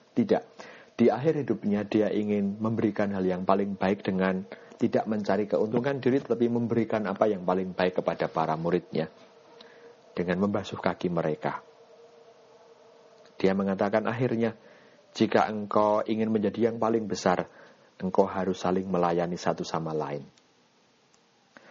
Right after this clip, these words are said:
Dan semoga Anda semua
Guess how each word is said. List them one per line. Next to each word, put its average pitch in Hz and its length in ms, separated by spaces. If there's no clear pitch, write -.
Dan 92 160
semoga 120 500
Anda 101 240
semua 98 720